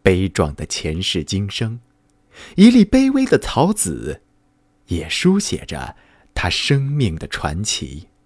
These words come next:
我爱这一张白纸的薄，也足以容纳我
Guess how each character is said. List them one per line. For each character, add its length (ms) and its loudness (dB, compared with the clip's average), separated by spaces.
我 180 0
爱 420 -6
这 120 6
一 240 4
张 280 0
白 340 0
纸 240 -6
的 140 -10
薄， 420 -6
也 180 10
足 300 8
以 140 6
容 360 6
纳 240 4
我 460 0